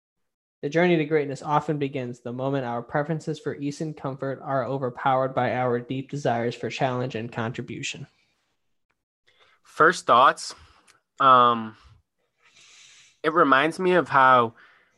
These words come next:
Speaker 2: as soon as you wanna do something, you get that initial excitement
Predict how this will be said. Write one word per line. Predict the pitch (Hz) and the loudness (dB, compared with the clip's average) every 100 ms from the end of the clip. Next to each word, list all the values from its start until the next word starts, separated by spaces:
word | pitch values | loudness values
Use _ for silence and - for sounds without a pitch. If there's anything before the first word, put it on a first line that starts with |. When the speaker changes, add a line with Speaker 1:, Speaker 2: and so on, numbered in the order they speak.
| _ - | _ -6
Speaker 2:
as | 131 | -2
soon | - 151 | 2 4
as | 170 165 | 2 0
you | 147 | 2
wanna | 143 143 | 2 2
do | 110 - 120 | 0 -4 -6
something, | - 131 131 151 147 156 160 - _ _ _ _ _ _ _ | 2 2 2 -2 -2 -4 -8 -16 _ _ _ _ _ _ _
you | 139 131 | -2 0
get | 147 151 | 2 4
that | 139 131 131 | 4 2 -2
initial | 120 123 127 143 127 | -2 -2 0 0 0
excitement | 113 - 127 131 147 151 160 | -2 2 2 2 0 0 -2